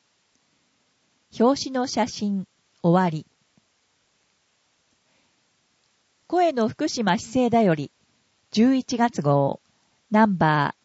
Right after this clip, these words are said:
ー八百四十一、目次。特集、私たちの地域は私たちの力で。人、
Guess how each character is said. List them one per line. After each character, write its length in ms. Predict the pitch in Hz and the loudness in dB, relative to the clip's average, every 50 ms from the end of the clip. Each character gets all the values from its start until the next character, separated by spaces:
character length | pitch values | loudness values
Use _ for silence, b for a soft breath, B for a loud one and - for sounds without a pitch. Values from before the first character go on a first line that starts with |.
| _ - | _ -6
ー 20 | |
八 140 | 196 190 - _ | -6 -6 -6 _
百 240 | - 302 302 - 320 | -2 -2 -2 0 0
四 260 | 311 311 302 285 233 | 0 0 0 0 -4
十 220 | 185 - 170 156 151 | -6 -4 -2 -2 -2
一、 460 | 139 147 - - - - - 156 - _ _ _ _ _ _ _ _ | -2 -4 -8 -10 -14 -12 -12 -12 -12 _ _ _ _ _ _ _ _
目 380 | - 175 180 - - 233 220 180 | 2 2 2 2 2 0 -2 0
次。 240 | 156 165 160 - - _ _ _ _ _ _ _ _ _ _ _ _ _ _ _ _ _ _ _ _ _ | -2 -6 -8 -8 -10 _ _ _ _ _ _ _ _ _ _ _ _ _ _ _ _ _ _ _ _ _
特 240 | - 214 208 - - | 2 2 2 2 -4
集、 500 | - - - 269 254 247 240 226 202 - - _ _ _ _ _ _ _ _ _ - | -8 -6 -2 0 0 2 2 2 0 -2 -6 _ _ _ _ _ _ _ _ _ -6
私 340 | 220 220 - 302 339 - | -6 -2 -2 -2 -2 -2
た 140 | - 262 262 | -2 -4 -4
ち 140 | - - 202 | -4 -2 0
の 100 | 214 208 | 0 0
地 240 | - - - 254 240 | 0 -2 -4 -4 -4
域 260 | 196 - - 190 185 | -4 -4 -2 0 0
は 220 | 180 170 196 - _ _ _ _ _ | 0 0 -2 -4 _ _ _ _ _
私 320 | - 196 - - 349 359 - | -6 -4 -2 -2 -2 -2 -2
た 160 | - 247 254 | -4 -4 -4
ち 140 | - 190 175 | -4 -2 -2
の 100 | 165 165 | -2 -2
力 380 | - - - 202 190 190 175 | -4 -6 -4 -2 -2 0 -2
で。 180 | 156 - - - _ _ _ _ _ _ _ _ _ _ _ _ _ _ _ _ | -2 -4 -10 -12 _ _ _ _ _ _ _ _ _ _ _ _ _ _ _ _
人、 400 | - - - - 269 254 - | -20 -12 0 2 4 4 4